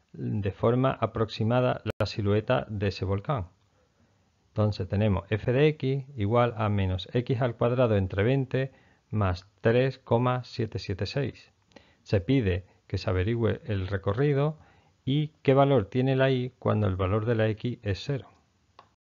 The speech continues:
Aquí vemos la representación gráfica de la función y vemos cómo corta en el eje y a una cierta altura. También vemos una foto de lo que es el monte Fuji.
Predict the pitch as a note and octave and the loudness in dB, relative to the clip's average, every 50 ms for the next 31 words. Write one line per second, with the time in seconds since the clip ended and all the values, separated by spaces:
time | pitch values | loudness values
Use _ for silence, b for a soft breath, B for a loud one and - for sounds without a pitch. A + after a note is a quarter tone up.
0 | _ _ _ _ _ _ _ _ _ _ _ _ _ _ _ _ - A2 G2+ - | _ _ _ _ _ _ _ _ _ _ _ _ _ _ _ _ -18 -16 -6 -2
1 | - A2 A#2+ C#3 D3 C#3+ B2+ B2 A#2+ A#2 G#2+ G#2+ G#2 G2 - F#2 F2+ - A2 G#2 | 0 2 4 4 4 4 4 4 4 4 4 2 0 -2 -2 -6 -4 -2 -2 -2
2 | F#2+ G2+ G2+ - A2 A2+ A2 A2 A#2+ C3 - - A#2+ - A#2 G#2+ G#2 G2+ G2 - | 0 -2 -2 0 0 2 2 4 4 2 2 0 -2 -2 0 0 2 2 0 0
3 | - G#2+ F#2+ - - C#3 C3+ G#2+ - _ _ _ b b b b b b b b | 0 0 0 0 0 -2 -2 -2 -4 _ _ _ b b b b b b b b
4 | b _ - C3 G2 G2+ G#2+ A2 A2 A2 G#2+ - A2+ A2 A2 G#2+ G#2 - A#2+ B2 | b _ -6 -2 0 2 2 2 2 0 0 0 0 2 2 2 2 2 2 2
5 | B2 - B2 B2 A#2 G#2 G2 G2 G2 F#2+ G2 G2 F#2+ G#2+ G2+ F#2+ - _ _ _ | 2 0 0 0 0 2 2 0 0 0 0 0 0 0 -2 -4 -4 _ _ _
6 | _ _ - C3 C3+ C3 C3 C3 _ _ _ _ _ _ _ _ _ - - G2+ | _ _ -4 -4 -2 -4 -6 -8 _ _ _ _ _ _ _ _ _ -8 -4 -2
7 | G2+ G#2 G2+ G2+ G2+ G2 - - - F#2+ F2+ - F2 F2+ F2 - B2 - - - | 0 2 2 2 0 0 -2 -4 -6 -6 -4 -4 -6 -4 -4 -4 -4 -4 -6 -8
8 | _ _ _ b b b b b b b b - G#2+ G#2+ G#2+ A2 G2+ A2+ A2 A2+ | _ _ _ b b b b b b b b -6 -2 0 0 2 2 2 2 2
9 | A#2 G#2+ A2 A2 G2+ G2 - - B2 A2+ - A#2+ A#2 A2 G#2+ G#2 G#2 G2 G2 F#2 | 2 2 4 4 2 2 0 0 -2 0 2 2 2 4 4 4 4 4 2 0
10 | F#2 - F#2 F#2+ F#2+ F2+ F#2 F#2 F#2 G2 G2 F#2+ F#2+ - F2+ - - G2+ F#2+ F2+ | 0 0 0 0 2 0 0 0 0 0 0 0 0 -2 -4 -6 -6 -8 -8 -8
11 | - - | -10 -18